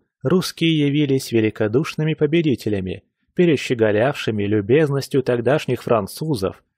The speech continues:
уже попорченных в этом отношении революцией, и превосходившими безумным мотовством широкую щедрость англичан.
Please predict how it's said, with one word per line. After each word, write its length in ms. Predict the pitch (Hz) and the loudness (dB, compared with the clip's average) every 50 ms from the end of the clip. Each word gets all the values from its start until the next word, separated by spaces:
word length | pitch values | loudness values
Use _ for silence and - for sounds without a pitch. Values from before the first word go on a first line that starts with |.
| _ _ _ | _ _ _
уже 320 | - 147 117 107 113 107 98 | -2 -2 0 2 0 0 0
попорченных 760 | - 113 117 - - 156 160 - - - - 101 101 98 - | 0 -2 -2 0 2 2 2 0 -2 -4 -4 -2 -2 0 0
в 40 | 113 | 0
этом 260 | 107 - 107 101 98 | 0 0 -2 -4 -4
отношении 600 | 95 - - 107 - - - 160 160 123 101 95 | -6 -6 -6 -8 -6 -2 -2 -2 0 0 -2 -2
революцией, 840 | 95 98 98 98 98 110 151 151 - - - 110 101 95 95 98 _ _ _ _ _ _ _ _ - | 0 0 0 0 2 0 0 0 -2 -2 -2 0 0 0 -2 -4 _ _ _ _ _ _ _ _ -4
и 200 | - 147 196 196 | 0 0 0 2
превосходившими 1000 | - 180 185 175 175 160 - - 160 143 117 117 135 139 - - 135 131 135 | 2 0 2 2 2 0 0 2 2 2 2 2 0 0 -2 -4 -2 -2 0
безумным 560 | 127 135 135 117 104 113 120 123 123 123 120 | 2 2 2 2 2 0 0 0 0 0 0
мотовством 800 | 120 110 107 - 110 101 - - - - 110 107 123 143 147 139 | 0 0 0 0 -2 -2 -4 -4 -4 -2 0 2 2 2 2 0
широкую 640 | - - - 104 101 110 127 160 - - - 170 170 | -4 -2 0 2 4 4 4 4 2 0 0 0 0
щедрость 540 | 160 - - 135 143 139 135 135 127 - - | 0 -2 -2 0 0 2 2 0 -2 -2 -4
англичан. 760 | 131 127 123 123 135 135 - - - 101 90 85 - - - | -4 -2 0 2 2 0 0 -2 -2 -2 -2 -4 -8 -12 -16